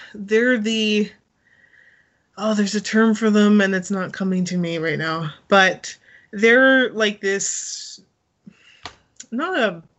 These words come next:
like, they're a secret society. They're this, like, oldest society. And what they do is if you blink, they will, and they touch you, they bring you into another time,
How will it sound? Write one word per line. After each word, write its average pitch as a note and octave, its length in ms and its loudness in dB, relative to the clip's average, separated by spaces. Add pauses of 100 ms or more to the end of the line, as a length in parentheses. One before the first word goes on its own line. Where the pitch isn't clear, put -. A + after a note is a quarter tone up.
(160)
like, C4+ 120 -4
they're E4 140 4
a D4+ 40 2
secret D#4+ 320 0
society. E3 720 -2
They're F#3 160 -6
this, F#3+ 240 -2
like, F#3+ 240 -2
oldest G#3+ 320 0
society. E3 580 -2 (560)
And F#3+ 400 2
what G#3+ 240 -2
they A#3 160 4
do G3+ 460 0
is F3+ 500 -6
if G3 320 -4
you G3+ 580 -2 (100)
blink, F3+ 760 -2 (540)
they F#3+ 400 2
will, F#3+ 320 2
and F#3 200 -2
they F3+ 140 0
touch B3+ 460 0
you, D#3+ 360 -8 (300)
they G3 220 2
bring G3+ 280 0
you F#3 240 -2
into F3+ 300 -6
another F3 300 -4
time, E3 480 -10